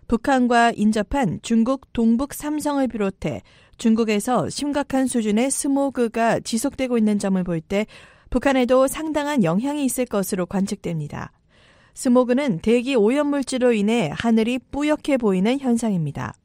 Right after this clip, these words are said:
중국 관영 신화통신에 따르면 지난달 삼십 일부터 중국 북부 지방을 강타한 스모그가 확산되면서 이일 오전 아홉 시 중국 내 스물여섯 개 도시에 스모그 최고 등급인 적색경보가 발령됐습니다.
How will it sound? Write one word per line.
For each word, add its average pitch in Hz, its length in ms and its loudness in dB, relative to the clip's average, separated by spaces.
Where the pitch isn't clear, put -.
중국 269 300 0
관영 294 300 0
신화통신에 302 680 -2
따르면 226 560 0
지난달 254 520 2
삼십 277 380 -4
일부터 214 540 -2
중국 240 400 0
북부 247 420 -4
지방을 233 440 0
강타한 214 560 -2
스모그가 233 840 0
확산되면서 202 960 -4
이일 233 300 2
오전 240 300 2
아홉 208 240 0
시 196 300 -6
중국 233 400 2
내 240 220 2
스물여섯 269 720 -2
개 269 140 -2
도시에 220 500 -2
스모그 262 680 0
최고 302 420 -4
등급인 214 720 0
적색경보가 220 1120 -2
발령됐습니다. 180 1040 -2